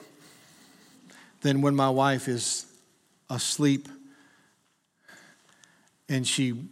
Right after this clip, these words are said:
this, li-, th-, my favorite story, right, when it comes to this. And I, I'm happy to go home with anybody after I tell this story.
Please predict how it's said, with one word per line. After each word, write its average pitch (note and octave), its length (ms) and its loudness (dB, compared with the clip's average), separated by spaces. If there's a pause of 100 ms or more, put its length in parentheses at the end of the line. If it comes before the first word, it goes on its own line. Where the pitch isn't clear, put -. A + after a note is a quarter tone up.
(560)
this, D3 240 4
li-, D#3+ 500 4
th-, E3 200 -4 (240)
my C3+ 160 -4
favorite C3 280 0
story, A2+ 300 -2
right, A#2 260 -4 (120)
when A#2 100 -8
it A2+ 80 -12
comes B2 240 -6
to A2+ 80 -6
this. G#2+ 380 -6 (1900)
And B2+ 120 -2
I, D3 280 4
I'm D3 160 2
happy D#3 240 2
to C#3 40 -2
go C#3 60 2
home C#3+ 120 2
with B2+ 100 -2
anybody A#2+ 560 -2
after A#2+ 440 -6
I A#2 120 -8
tell A#2+ 200 -6
this A2 140 -6
story. A2 280 -6